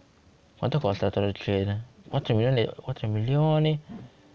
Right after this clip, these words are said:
Costa tutto molto meno. Sei milioni, un milione e meno circa.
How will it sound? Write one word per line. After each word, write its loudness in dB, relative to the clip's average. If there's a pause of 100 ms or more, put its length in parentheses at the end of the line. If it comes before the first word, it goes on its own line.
(680)
Costa -2
tutto 2
molto 4
meno. 2 (1040)
Sei -6
milioni, 2
un 2
milione 4
e 4
meno 2
circa. -2